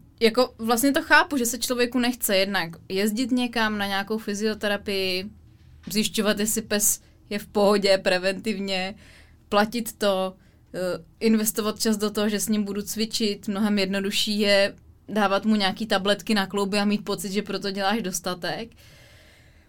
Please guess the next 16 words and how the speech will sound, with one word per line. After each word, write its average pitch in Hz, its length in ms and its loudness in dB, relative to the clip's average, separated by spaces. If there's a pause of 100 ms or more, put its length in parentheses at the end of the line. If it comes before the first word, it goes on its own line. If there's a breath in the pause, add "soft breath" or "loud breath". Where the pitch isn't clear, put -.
(200 soft breath)
No 220 220 8
ale 226 140 6
potom, 226 360 6
tyjo, 247 160 8
když 233 160 4
se 254 120 4
dostaneš 233 380 4
do 226 120 6
té 240 140 -2
fáze, 226 380 2
kdy 220 140 4
je 220 100 8
tomu 226 240 2
psovi 226 300 0
přesně 226 380 0
fakt 226 400 -6